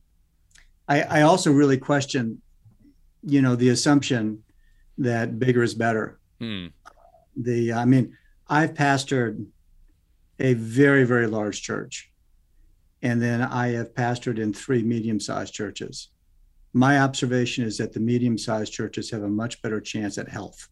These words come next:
Speaker 2: Yeah.
Speaker 1: Um, and the, it's not to say that there aren't healthy people in large churches. Of, of course there are. Um, but smaller churches, and there's, and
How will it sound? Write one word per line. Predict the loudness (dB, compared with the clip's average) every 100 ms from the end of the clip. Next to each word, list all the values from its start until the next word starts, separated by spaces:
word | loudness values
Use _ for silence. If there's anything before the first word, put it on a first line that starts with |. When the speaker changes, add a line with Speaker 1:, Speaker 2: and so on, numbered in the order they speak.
| _ -14
Speaker 2:
Yeah. | -12 -12 _ _ _ _ _ _ -6
Speaker 1:
Um, | -4 -4 -6 -8 -10 -12 -12 -4
and | -2 -2 -2 -4 -6 -14 _ _ _ _ _
the, | -6 -2 -2
it's | 0 0
not | 0
to | 0
say | 0 0
that | 0 -2 -4 -8
there | -4
aren't | -2 -2 -2
healthy | -4 -4 -8
people | -4 -4 -2 -8
in | -4 -4
large | -4 -6 -8
churches. | -12 -12 -14 -18 -10
Of, | -10 -10 _ _ _ _
of | -4 -4
course | -2 -2 -4
there | -10 -10
are. | -16 -18 _ _ _
Um, | -4 -4 -2 -4 -6 -10 _ _ _ _ _
but | 2 2 -4 -18 _ _ _ _ -20 -20 -20 -20 -20 -14
smaller | -4 4 6 6 4
churches, | 2 -2 -2 -4 -6 -6 -4
and | 4 4
there's, | 4 -2
and | -2 -2 -2